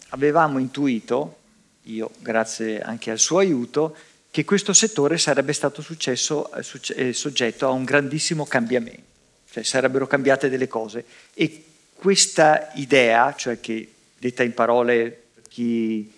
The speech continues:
ha un po' a che fare col, con l'economia, che la distribuzione sarebbe diventata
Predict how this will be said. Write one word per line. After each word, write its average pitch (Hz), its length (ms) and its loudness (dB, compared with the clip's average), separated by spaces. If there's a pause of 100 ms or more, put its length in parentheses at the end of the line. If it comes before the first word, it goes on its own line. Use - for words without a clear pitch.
(280)
ha 113 200 0
un 117 100 -4
po' 117 100 -12
a - 20 -10
che 131 120 -12
fare 120 300 -2
col, 113 640 -2
con 123 160 -4
l'economia, 123 640 -2
che 123 100 -4
la 117 120 4
distribuzione 127 1080 -2
sarebbe 120 380 0
diventata 120 840 0